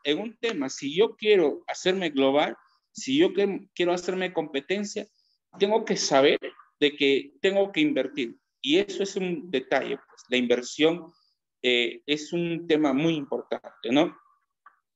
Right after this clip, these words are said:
¿Sí? Y eso saben, pues, las grandes, las grandes marcas. Saben que tienen que invertir y ellos invierten bien, ¿ah? Si van a matar a la competencia,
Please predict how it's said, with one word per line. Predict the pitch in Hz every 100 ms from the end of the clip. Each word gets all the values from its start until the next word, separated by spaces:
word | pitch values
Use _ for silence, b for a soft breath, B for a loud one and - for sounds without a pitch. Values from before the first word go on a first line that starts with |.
| _ _ _
¿Sí? | - 165 170 170 - _ _ _ _ -
Y | 143
eso | 185 220
saben, | 208 202 202 180 175
pues, | 165 165 -
las | 131
grandes, | 139 151 165 156 151 - _
las | 117 117
grandes | 127 147 156 143
marcas. | 143 143 139 - - _ b b
Saben | b - 151 165 165
que | 165 139 127 123 120 117 _ _ _ _ _ _ _ _
tienen | 165 160 170
que | 165
invertir | 123 120 - 180
y | 139 147
ellos | 185 233
invierten | 196 160 202 - 147
bien, | 160 220 180
¿ah? | 127 151 -
Si | -
van | 139 180
a | 240
matar | 208 156 170 180
a | 185 151
la | 135
competencia, | - 127 135 131 175 175 214